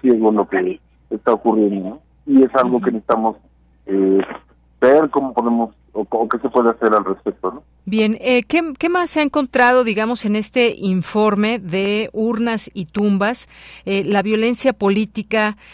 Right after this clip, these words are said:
Speaker 2: eh, encontraron que aumenta en marzo durante el paso de las precandidaturas a las candidaturas oficiales, en un momento en que justo estamos en ese, en ese momento, por entrar ese momento que empezarán ya las campañas,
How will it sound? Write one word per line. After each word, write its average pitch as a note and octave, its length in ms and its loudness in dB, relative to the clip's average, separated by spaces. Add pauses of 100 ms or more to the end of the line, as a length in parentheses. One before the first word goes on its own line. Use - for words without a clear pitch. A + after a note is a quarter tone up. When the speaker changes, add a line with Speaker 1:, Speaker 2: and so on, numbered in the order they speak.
(140)
Speaker 2:
eh, F#3 580 -2
encontraron G3+ 540 -4
que A3 80 -4
aumenta G#3+ 580 0
en F#3 220 -2
marzo B3 440 -2
durante E3 360 -6
el D#3+ 80 -4
paso G3+ 380 -2
de F#3 100 -6
las E3+ 180 -6
precandidaturas E3 1000 -4
a F#3+ 120 0
las F3 240 -4
candidaturas F3 680 -4
oficiales, C#4+ 580 -4 (300)
en F#3+ 140 0
un B3+ 60 2
momento B3 380 2
en A#3 80 0
que G#3 140 -2
justo E4 400 -4
estamos A3 500 0
en G3 140 -2
ese, G3 480 -4
en F3+ 180 -4
ese F#3+ 500 -4
momento, F#3 600 2
por F#3+ 200 0
entrar G#3+ 360 0
ese G#3+ 200 -2
momento E3+ 460 -4
que F#3 100 -8
empezarán E3 500 -6
ya F3 120 -2
las F3 200 -6
campañas, E3+ 600 -4